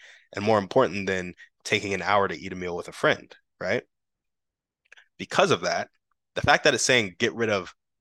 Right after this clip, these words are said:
a number one priority, it means all these other things should go too. So it's not stop sleeping and work sixteen hours a day and then entertain yourself for eight hours a day. It's like, stop the entertainment,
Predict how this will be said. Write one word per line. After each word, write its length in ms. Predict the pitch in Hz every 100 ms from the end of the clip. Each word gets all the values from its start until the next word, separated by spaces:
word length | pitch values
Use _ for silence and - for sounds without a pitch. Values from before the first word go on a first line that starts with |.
| 107
a 60 |
number 300 | 98 104 123
one 280 | 101 110 107
priority, 600 | - 98 110 104 87 95 - _ _ -
it 140 | 135
means 260 | 123 107 - -
all 160 | 123
these 160 | 117 98
other 200 | 151 165
things 240 | 98 95
should 120 | -
go 140 | 85 87
too. 260 | - 147
So 140 | 90 101
it's 80 | 143
not 280 | 165 -
stop 280 | - - 120
sleeping 500 | - 113 107 95 87 - _ _ _
and 280 | - 92 87
work 200 | 117 233
sixteen 440 | - 110 - 107
hours 280 | 95 90 90
a 40 | 90
day 260 | 92 87
and 100 | -
then 120 | 92 85
entertain 420 | 101 92 135 160
yourself 340 | 101 - 90
for 100 | - -
eight 160 | 156 120
hours 200 | 92 92
a 20 |
day. 240 | 90 90 98 - - -
It's 140 | -
like, 180 | 95 78 -
stop 340 | - 120 -
the 100 | 90
entertainment, 600 | 123 120 - 92 92 113